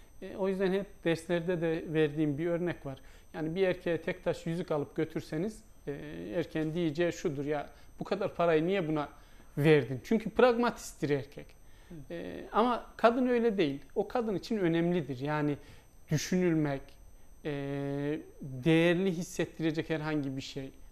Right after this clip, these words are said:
Speaker 1: O önemli. O yüzden de erkek araba verirseniz sevinir. Am-, ya da işte ne bileyim işlevsel olan, kullanabileceği bir şey olursa sevinir. Kadın için
Speaker 2: Teknolojik
Speaker 1: öyle
Speaker 2: bir şeye
Speaker 1: değil yani.
Speaker 2: sevinir.
Speaker 1: Evet.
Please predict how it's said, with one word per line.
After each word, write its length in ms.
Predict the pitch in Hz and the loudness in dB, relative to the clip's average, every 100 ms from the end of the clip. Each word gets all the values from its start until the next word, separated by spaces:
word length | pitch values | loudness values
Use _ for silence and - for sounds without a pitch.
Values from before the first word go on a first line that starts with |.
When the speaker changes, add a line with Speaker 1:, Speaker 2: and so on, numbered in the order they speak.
| - | 2
Speaker 1:
O 140 | 240 254 | 4 4
önemli. 380 | 151 135 135 | 2 -2 -4
O 140 | 190 240 | 0 0
yüzden 400 | 208 151 151 147 | 0 -2 -2 -2
de 140 | 240 - - - - - | -4 -8 -20 -20 -14 -4
erkek 340 | 196 196 190 - - - | -2 0 -2 -2 -6 2
araba 340 | 170 196 196 | 4 6 6
verirseniz 520 | 160 135 - 143 135 | 4 2 -2 -4 -6
sevinir. 560 | - 151 135 156 285 - - - - - | -2 0 2 2 -2 -6 -20 -20 -20 -6
Am-, 140 | 202 180 - | -6 -6 -2
ya 200 | 170 151 | 0 2
da 100 | 156 | 2
işte 340 | 156 - 156 | 0 -2 0
ne 120 | 170 180 | 2 2
bileyim 240 | 147 135 - - - - | 0 -4 -6 -18 -12 -6
işlevsel 580 | - - 214 214 - 220 | -4 6 6 6 4 6
olan, 300 | 160 143 - | 4 2 0
kullanabileceği 840 | 175 180 190 180 180 175 214 185 | 2 4 4 2 -2 2 2 2
bir 60 | 156 | 0
şey 220 | - 147 | 0 2
olursa 480 | 139 127 - - - - - - | 0 -4 -12 -18 -18 -20 -20 -20
sevinir. 460 | - 156 151 151 - - - - | -12 -10 -8 -10 -14 -20 -14 2
Kadın 280 | 226 254 | 2 4
için 160 | 226 147 | 0 0
Speaker 2:
Teknolojik 280 | 233 226 208 | 0 0 0
Speaker 1:
öyle 100 | 190 | 0
Speaker 2:
bir 40 | |
şeye 80 | 190 147 | 0 0
Speaker 1:
değil 80 | 139 | 0
yani. 100 | 151 | -4
Speaker 2:
sevinir. 140 | 95 220 | -2 0
Speaker 1:
Evet. 440 | 202 139 - - | 0 0 -8 -16